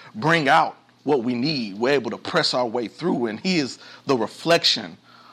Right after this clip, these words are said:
of God's glory and the imprint of God's very being. That word imprint kind of stuck out to me when I looked it up. To impress or to stamp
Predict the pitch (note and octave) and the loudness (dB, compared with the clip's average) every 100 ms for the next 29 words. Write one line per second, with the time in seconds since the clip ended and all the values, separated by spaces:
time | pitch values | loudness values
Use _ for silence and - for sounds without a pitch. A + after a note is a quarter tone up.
0 | - A2 A2 A#2+ G#2+ G2 G2 C#3+ C3+ G#2+ | -6 -2 6 8 8 4 -2 0 0 -2
1 | F#2+ A2 A#2+ _ B2+ A2 G2+ F#2+ - _ | -8 -12 -20 _ -4 -4 -6 -12 -20 _
2 | A2 A#2 - D3 D#3+ - C#3 G#2 - - | -6 -4 0 -2 -2 -6 -4 -4 -4 -6
3 | - - - - - _ _ _ - G#2 | -6 -20 -20 -20 -20 _ _ _ -8 -8
4 | F2+ B2 A#2+ G#2+ A2 A#2+ G#2 F2+ A#2 B2+ | 0 4 4 2 -2 -4 -4 -4 -4 -4
5 | F2+ C#2+ - - - - - - A2+ A#2+ | -4 -10 -18 -20 -20 -20 -14 -2 0 2
6 | C3+ B2 C#3 C3+ - B2+ G2 D#3+ A#2+ - | 0 0 -2 -4 -6 -8 -2 -2 -2 -2
7 | B2 - C#3+ B2+ - G2+ F2+ - _ - | -2 4 4 4 -2 -8 -8 -12 _ -20
8 | _ _ - - - - - - - - | _ _ -20 -20 -20 -18 -18 -18 -20 -20
9 | - - - - G2 G#2+ G2 A#2+ - F#2 | -20 -20 -20 -10 -4 -4 0 0 0 0
10 | A#2+ - - _ _ _ - - - - | 2 0 -4 _ _ _ -20 -20 -20 -20
11 | _ - _ _ - - - - - - | _ -20 _ _ -20 -20 -20 -20 -20 -20
12 | - - D3 C3 A2 - F#3 - - - | -8 2 4 4 -2 4 4 4 -2 -4
13 | - - - - - - _ _ - A2 | -8 -20 -20 -20 -20 -20 _ _ 2 2
14 | G2+ - - C#3+ - - | 2 -2 2 2 2 -6